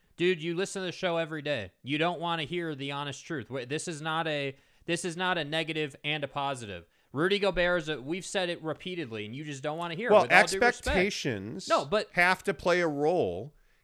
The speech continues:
Speaker 2: in, in, in the analysis.
Speaker 1: No, but
Speaker 2: And
Speaker 1: I
Speaker 2: when your expectation is that you're gonna compete for a championship the last two years, and again, I wanna just be real clear, those were not my expectations.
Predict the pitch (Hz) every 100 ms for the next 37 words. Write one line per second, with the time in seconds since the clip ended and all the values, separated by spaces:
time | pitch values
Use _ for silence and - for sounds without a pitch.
0 | - 165 160 147 147 - 156 147 143 156
1 | 143 135 156 165 180 240 151 - 320 180
2 | 214 139 - 151 160 160 165 170 - 208
3 | - - 247 - 170 170 - 165 170 -
4 | 143 185 202 165 135 - 180 226 156 -
5 | 120 120 110 107 - 117 98 85 87 185
6 | - _ _ _ _ _ _ _ _ 160
7 | 160 156 151 - _ 143 151 190 202 170
8 | 180 _ _ 131 139 160 165 175 160 170
9 | 151 165 156 180 202 180 - - 151 165
10 | 170 170 160 202 170 - 143 - 139 131
11 | 143 147 -